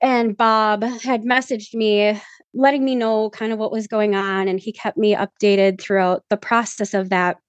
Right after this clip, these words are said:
And then about two weeks before she passed away,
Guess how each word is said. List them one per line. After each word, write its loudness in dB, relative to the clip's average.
And 2
then 2
about 2
two 0
weeks -2
before 2
she -4
passed -2
away, 2